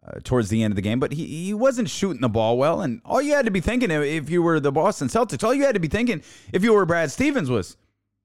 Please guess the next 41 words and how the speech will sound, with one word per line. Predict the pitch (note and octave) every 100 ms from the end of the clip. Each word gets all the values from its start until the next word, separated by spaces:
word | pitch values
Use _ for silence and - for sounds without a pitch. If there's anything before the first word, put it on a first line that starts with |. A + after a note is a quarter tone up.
| _ _ _ _ _ -
"Hey, | F#3+ C#3+ - _ _ _ _ _ _ _
if | C3 A2+
you're | C3+ A#3 C#4+
in | C4
white | G3+ A3+ F#3+
and | G#3 E3
green, | A3+ G3 A2+ A2+ B2+ _ _ _ _ _ _ _ G2 F#2+
don't | C3+ E3+ A3+ D3+
allow | F3+ F3 F3+
Buddy | E3+ F3+
to | E3+
catch | F#3 F#3
the | -
ball." | A3 A#3+ G2 - _ _ _ _ _ _ _ -
Simple | - C#4 A#3+
as | G#3
that. | A#3+ C4 - - _ C3
Marcus | E3 C#3+ A2
Smart, | C#3 E3 D3
one | D#3
of | C#3
the | C3
best | D#3+ -
defenders | B2+ E3 E3 D3
in | D#3
the | D#3+
league. | A#3 G3 - -
No | G#2+ A#2+
joke, | A#2 D3+ -
Marcus | B2+ C#3 A2
Smart, | - E3+ E3 C3
not | C3
trying | C3 C#3
to |
be | B2
funny | A#2+ F#3 C3+
here, | C#3
one | G#2+ C3
of | D3
the | D3+
smartest | - - E3+ A3 A#3 D3+ F#2 -